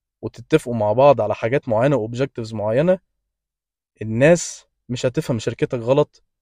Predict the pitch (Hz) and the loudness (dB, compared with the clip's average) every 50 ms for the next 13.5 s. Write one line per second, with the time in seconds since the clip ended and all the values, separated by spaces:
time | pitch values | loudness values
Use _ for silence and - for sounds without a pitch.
0 | _ _ _ 101 104 113 - 117 - 143 143 147 131 123 - 143 151 - - - | _ _ _ -4 -4 -4 -4 -6 -4 -4 -2 -2 -2 0 0 0 0 0 -6 -16
1 | - 123 107 110 110 113 131 139 135 127 - - - _ 135 135 127 - - 110 | -12 -10 -8 -8 -6 -6 -4 -4 -4 -6 -6 -8 -6 _ -2 -2 -2 -2 -4 -4
2 | 120 131 127 - 117 - - 117 107 107 - - - - - - _ _ _ _ | -4 -4 -4 -8 -10 -6 -4 -4 -4 -4 -8 -12 -16 -18 -18 -20 _ _ _ _
3 | _ _ _ _ _ _ _ _ _ _ _ _ _ _ _ _ _ _ _ _ | _ _ _ _ _ _ _ _ _ _ _ _ _ _ _ _ _ _ _ _
4 | _ _ _ _ _ _ _ _ 156 170 - - 120 - - - 131 143 143 131 | _ _ _ _ _ _ _ _ -2 -2 0 -2 -6 -6 -2 0 2 2 2 0
5 | 131 127 123 - _ _ _ _ _ _ _ _ _ _ _ _ _ _ _ _ | -4 -4 -4 -8 _ _ _ _ _ _ _ _ _ _ _ _ _ _ _ _
6 | _ _ - 131 143 143 143 120 98 113 110 107 110 101 - - 147 156 - 135 | _ _ -2 0 2 4 2 2 2 -2 -4 -6 -8 -8 -2 -2 -2 -2 0 -4
7 | 104 101 107 110 113 135 139 131 117 104 - - 98 - - - 101 98 107 110 | -4 -4 -4 -4 -4 -4 -4 -4 -6 -6 -8 -12 -16 -16 -10 -6 -4 -2 0 0
8 | 120 120 120 - _ _ _ _ _ _ _ _ _ 104 120 151 185 151 135 123 | -2 -2 -4 -10 _ _ _ _ _ _ _ _ _ -8 -6 -4 -2 -2 -2 -2
9 | 113 107 107 101 101 - - - - - - - 101 98 - - - _ _ _ | -2 -4 -6 -8 -10 -14 -16 -18 -18 -20 -14 -14 -14 -14 -14 -16 -20 _ _ _
10 | _ _ _ _ _ _ _ _ _ _ _ _ - 135 - - 135 110 104 - | _ _ _ _ _ _ _ _ _ _ _ _ -8 -8 -6 -4 -6 -6 -6 -6
11 | 139 151 147 123 - - 123 117 104 - - - - - - _ _ _ _ _ | -6 -4 -4 -4 -4 -4 -4 -4 -4 -8 -8 -14 -16 -16 -20 _ _ _ _ _
12 | _ _ _ _ _ _ _ _ _ - 110 - 156 180 196 202 147 117 - 120 | _ _ _ _ _ _ _ _ _ -6 -4 0 0 4 4 4 4 2 -2 -8
13 | - - - 135 135 - - - 120 127 | -14 -4 -2 -2 -2 -2 -8 -14 -18 -20